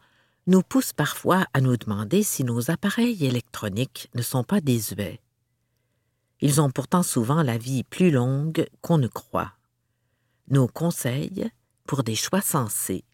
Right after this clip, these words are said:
Je remplace mon téléphone si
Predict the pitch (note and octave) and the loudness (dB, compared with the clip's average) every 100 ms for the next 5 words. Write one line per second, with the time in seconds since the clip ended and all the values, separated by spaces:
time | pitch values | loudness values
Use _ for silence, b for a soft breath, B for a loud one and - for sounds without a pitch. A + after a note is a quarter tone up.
0 | _ _ _ _ _ _ _ _ _ _ | _ _ _ _ _ _ _ _ _ _
1 | _ _ _ _ - B2 A#2+ G#2 E3 F#3+ | _ _ _ _ -6 0 0 2 -2 2
2 | G3 D3+ - G#2 F#2+ - F#2 G#2 - A#2+ | 0 0 -2 -4 -6 -6 -6 -6 -2 0
3 | G#2 F#2+ F2+ - - - - D3+ | 0 -2 -8 -10 -10 -8 -2 -2